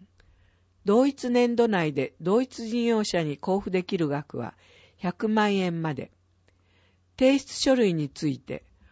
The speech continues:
ホームページをご覧になるか、商工観光課までお問い合わせください。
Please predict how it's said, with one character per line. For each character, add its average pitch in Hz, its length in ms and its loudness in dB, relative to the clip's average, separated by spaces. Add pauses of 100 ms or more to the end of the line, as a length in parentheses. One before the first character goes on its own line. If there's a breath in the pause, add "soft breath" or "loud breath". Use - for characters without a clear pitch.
(260 soft breath)
ホ 262 240 2
ー - 20 0
ム 294 140 -2
ペ 269 220 2
ー 220 40 -2
ジ 180 140 0
を 151 80 2
ご 151 140 0
覧 202 220 0
に 196 120 -4
な 190 140 -2
る 156 120 -4
か、 - 240 -10 (320 soft breath)
商 254 300 2
工 254 260 2
観 233 280 -2
光 220 220 -2
課 214 140 -4
ま 196 160 -4
で 160 220 -4
お 147 100 -6
問 196 260 0
い 196 60 2
合 185 60 0
わ 185 80 -4
せ 170 160 -8
く 165 120 -6
だ 156 160 -6
さ 135 240 -14
い。 - 100 -18